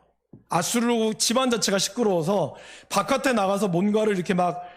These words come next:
정복할 수 있는 상황이 아니었습니다. 그래서 내부적으로 뭔가 이 단도리를 해야 되는,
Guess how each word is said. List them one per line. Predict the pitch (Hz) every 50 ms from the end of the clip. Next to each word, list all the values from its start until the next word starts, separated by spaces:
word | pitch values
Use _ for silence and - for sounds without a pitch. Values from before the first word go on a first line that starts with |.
| - _ _
정복할 | - - 202 220 240 254 277 - - 254 240
수 | - - 233
있는 | 220 208 196 190
상황이 | 185 165 - 294 311 311 311 277
아니었습니다. | 196 143 147 165 156 - - 120 107 98 - - _ _ _ _ _ _ _ - - -
그래서 | - 202 185 156 - - - - - _
내부적으로 | - 160 180 190 220 247 240 240 247 247 262 254 233 240 240 240 233
뭔가 | 208 185 185 190 185 202 202 196
이 | 190 190 190 185 185 160 -
단도리를 | - - 185 208 226 233 247 254 247 240 214 190
해야 | 202 196 185
되는, | 156 143 139 151 151 127 104